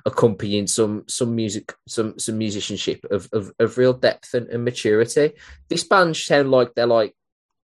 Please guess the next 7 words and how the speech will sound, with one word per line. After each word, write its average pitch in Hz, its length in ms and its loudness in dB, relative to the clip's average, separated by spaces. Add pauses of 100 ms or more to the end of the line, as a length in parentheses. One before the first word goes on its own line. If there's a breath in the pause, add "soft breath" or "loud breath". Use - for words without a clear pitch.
(420)
in 113 120 -6
their 117 100 0
thirties. 101 720 -2 (840)
Um, 104 420 0
like, 113 260 0
it's - 120 -8
just - 360 -4